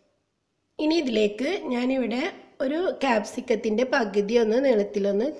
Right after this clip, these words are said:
നൈസായി cut ചെയ്തെടുത്തിട്ടുണ്ട്, അതിട്ട് കൊടുക്കുക. ജസ്റ്റ് ഒന്ന് വാട്ടിയെടുക്കുക.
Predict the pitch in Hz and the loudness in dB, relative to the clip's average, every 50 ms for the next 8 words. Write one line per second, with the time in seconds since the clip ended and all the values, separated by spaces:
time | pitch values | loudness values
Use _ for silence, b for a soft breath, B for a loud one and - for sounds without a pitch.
0 | B B B B B _ 262 240 220 214 208 214 - 226 226 220 220 254 240 226 | B B B B B _ -4 -2 -2 -2 -2 -4 -4 -4 -4 -2 -2 -2 -2 -2
1 | 233 - 214 202 190 196 196 190 190 - 208 202 - 202 180 180 185 226 247 226 | -4 -4 -2 0 0 0 -2 -2 -4 -6 -10 -8 -6 -6 -4 -2 -2 -2 -2 -2
2 | 196 202 208 208 - 196 185 190 180 175 175 - - 214 226 330 349 - - - | -2 -2 -4 -4 -4 -6 -6 -6 -6 -6 -8 -10 -8 -6 -6 -6 -6 -10 -14 -20
3 | - _ _ _ _ _ _ _ _ _ _ _ _ _ _ _ _ _ _ _ | -20 _ _ _ _ _ _ _ _ _ _ _ _ _ _ _ _ _ _ _
4 | _ _ _ _ _ _ _ _ _ _ _ _ _ _ _ _ _ _ _ _ | _ _ _ _ _ _ _ _ _ _ _ _ _ _ _ _ _ _ _ _
5 | _ _ _ _ _ _ _ _ _ _ _ _ _ _ _ _ _ _ _ - | _ _ _ _ _ _ _ _ _ _ _ _ _ _ _ _ _ _ _ -8
6 | 254 277 262 - - - - - 330 302 302 311 311 302 262 226 208 202 - - | -2 -2 -2 -2 -4 -10 -8 2 4 4 4 4 2 2 2 2 0 -2 0 2
7 | 214 202 202 196 190 - - - 214 | 2 2 2 2 0 -4 -6 -4 -2